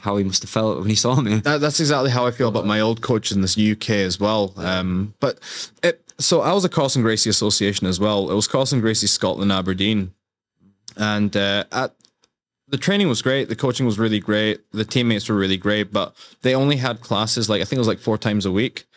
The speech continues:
Speaker 2: I wanted a little bit extra, so I'd go to open mats and stuff like that. And the coaches used to come from, like, a Jeet Kune Do background, like a traditionalist Bruce Lee style martial artist. And I think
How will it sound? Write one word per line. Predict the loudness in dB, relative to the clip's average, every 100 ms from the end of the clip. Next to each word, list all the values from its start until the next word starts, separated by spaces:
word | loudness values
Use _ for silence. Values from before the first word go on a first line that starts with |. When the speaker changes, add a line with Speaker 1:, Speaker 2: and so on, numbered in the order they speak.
| -20 _ _ -4
Speaker 2:
I | 0
wanted | 2 2 2
a |
little | 2 2
bit | 2
extra, | 0 0 -2
so | 0 0
I'd | 2
go | 2
to |
open | 2 0
mats | 0 0 -2
and |
stuff | 0 0
like | -2 0
that. | -2 -2 _
And | 0 2 2
the | 0
coaches | -2 -2 -2 -2
used | -2
to | -2
come | -2 0
from, | 0
like, | 0
a | 0
Jeet | -2 -2
Kune | 0 2
Do | 2
background, | 2 -2 -2 -4 -2
like |
a | -4
traditionalist | -2 -2 -2 -4 -4
Bruce | -2 -2 0
Lee | 0
style | 0 0 0
martial | 0 -2 -2
artist. | -2 0 -2 0
And | -2
I |
think | 0 -2 -2